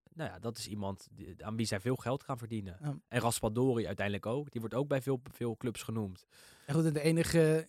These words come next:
Speaker 2: kritiekpuntje, maar goed, afgelopen seizoen was er dus helemaal geen negatief punt, is dat het gewoon een hele jonge ploeg is.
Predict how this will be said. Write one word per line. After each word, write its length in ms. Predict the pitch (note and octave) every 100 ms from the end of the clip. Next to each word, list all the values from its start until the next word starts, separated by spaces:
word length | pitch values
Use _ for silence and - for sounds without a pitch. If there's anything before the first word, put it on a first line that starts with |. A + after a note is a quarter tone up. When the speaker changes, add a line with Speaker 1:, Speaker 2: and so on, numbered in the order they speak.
| -
Speaker 2:
kritiekpuntje, 760 | - D#3 - F3+ - E3 D#3 D#3+
maar 100 | D#3+
goed, 160 | F3
afgelopen 440 | E3+ - F3+ E3 D3+
seizoen 220 | D#3+ E3
was 100 | E3
er 60 | E3
dus 80 | D3+
helemaal 260 | D3+ D3+
geen 220 | - D3 D3
negatief 480 | D3 - - D#3+
punt, 300 | - C#3 D3 -
is 260 | D#3 D3
dat 120 | D#3
het 100 | C#3
gewoon 160 | - D#3
een 60 | D#3
hele 140 | D#3+
jonge 220 | D#3+ D#3+
ploeg 260 | D3+ E3 -
is. 280 | D#3 C#3+